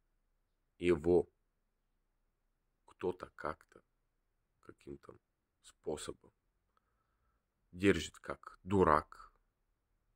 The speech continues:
информационный. Здесь, на Западе, там, на Востоке, или в какой-то круг в центре, пусть, э, там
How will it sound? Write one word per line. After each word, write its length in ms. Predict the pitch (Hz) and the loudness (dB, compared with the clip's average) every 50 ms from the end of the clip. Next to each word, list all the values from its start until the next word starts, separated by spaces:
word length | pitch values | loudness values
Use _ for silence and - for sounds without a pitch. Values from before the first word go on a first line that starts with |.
| _ _ _ _ _ _ | _ _ _ _ _ _
информационный. 880 | 87 82 80 - 78 - - 76 73 - - - 80 78 71 65 64 - _ _ _ | -14 -14 -12 -12 -12 -12 -10 -12 -14 -10 -6 -6 -4 -4 -6 -8 -10 -14 _ _ _
Здесь, 560 | - 85 85 90 123 113 - - - - - _ _ _ _ _ _ | -16 -8 2 6 6 6 6 2 -4 -10 -14 _ _ _ _ _ _
на 160 | - 82 80 | -6 -4 0
Западе, 440 | 76 101 117 120 - - 76 - - - - | 4 4 4 4 2 -2 -14 -14 -14 0 4
там, 240 | 110 104 98 92 | 4 6 6 6
на 100 | 87 90 | 4 4
Востоке, 640 | 78 82 82 - - - - 120 123 120 - 80 - - _ _ _ _ _ _ _ _ _ _ _ _ _ _ _ _ _ _ _ - | 4 4 2 0 -2 -4 -2 -2 -2 -2 -6 -12 -14 -16 _ _ _ _ _ _ _ _ _ _ _ _ _ _ _ _ _ _ _ -18
или 500 | - - 107 110 120 110 92 - - - _ _ _ _ | -8 -4 0 4 4 4 4 2 -2 -6 _ _ _ _
в 100 | - - | -18 -4
какой-то 540 | - - 90 - - 98 90 - - 73 - _ _ _ _ _ | -2 -2 -2 0 0 -2 0 0 -4 -6 -8 _ _ _ _ _
круг 480 | - - 120 139 147 - - - - - _ _ | -2 4 4 4 4 4 0 -10 -18 -20 _ _
в 100 | - - | -10 -6
центре, 540 | - - 117 127 143 143 - - - - _ _ _ _ _ _ _ _ _ _ _ _ _ _ _ _ _ _ _ _ _ _ _ _ _ _ _ _ _ _ _ _ | 2 4 6 6 6 4 0 -4 -12 -12 _ _ _ _ _ _ _ _ _ _ _ _ _ _ _ _ _ _ _ _ _ _ _ _ _ _ _ _ _ _ _ _
пусть, 360 | - 78 76 - - - _ _ _ _ _ _ _ _ _ _ _ _ _ _ _ _ _ _ _ _ _ _ _ _ _ _ _ _ _ _ _ _ _ _ _ _ _ _ _ - - - _ _ _ _ _ _ | -12 -10 -10 -10 -10 -14 _ _ _ _ _ _ _ _ _ _ _ _ _ _ _ _ _ _ _ _ _ _ _ _ _ _ _ _ _ _ _ _ _ _ _ _ _ _ _ -20 -20 -20 _ _ _ _ _ _
э, 220 | - - 64 50 - - - _ _ _ _ _ _ _ _ _ _ _ _ _ _ _ _ _ _ _ _ _ _ _ _ _ | -12 -8 -8 -8 -8 -8 -12 _ _ _ _ _ _ _ _ _ _ _ _ _ _ _ _ _ _ _ _ _ _ _ _ _
там 280 | - 67 62 64 - | -6 -6 -6 -6 -6